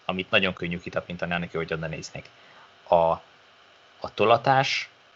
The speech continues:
gomb, tehát a hátramenet, az pedig egy hátrafele húzható billenőkapcsoló. Tehát abszolút más, merőben más. Oda teszem a kezem, és rögtön tudom, hogy, hogy melyik részen kell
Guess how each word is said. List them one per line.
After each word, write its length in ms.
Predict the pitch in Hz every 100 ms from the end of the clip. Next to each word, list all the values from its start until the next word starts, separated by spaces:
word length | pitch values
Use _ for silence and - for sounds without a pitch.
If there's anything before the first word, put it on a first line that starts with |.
| _ _ -
gomb, 340 | - 117 117
tehát 180 | 90 85
a 140 | 85
hátramenet, 560 | 95 - 127 127 123 123
az 240 | 107 -
pedig 400 | - 98 107 101 -
egy 200 | 101 - -
hátrafele 720 | - 113 98 90 - 90 87 -
húzható 840 | 104 95 - 101 104 101 104 107 _ _ _
billenőkapcsoló. 1120 | - 92 95 90 82 80 - - - - - - _ _ _
Tehát 220 | 92 - - _ _ _ _ _
abszolút 580 | 113 113 - 101 92 -
más, 440 | 95 85 80 - 104
merőben 440 | 104 98 90 87
más. 420 | 87 85 - - - - -
Oda 220 | 117 104
teszem 260 | 98 98 92
a 60 | 87
kezem, 260 | 95 92
és 180 | 95 -
rögtön 280 | 101 - 90
tudom, 240 | - 87
hogy, 200 | 87 85
hogy 140 | - 92
melyik 260 | 90 85 - - - - -
részen 540 | 90 90 87 - 87 85
kell 400 | - 85 85 82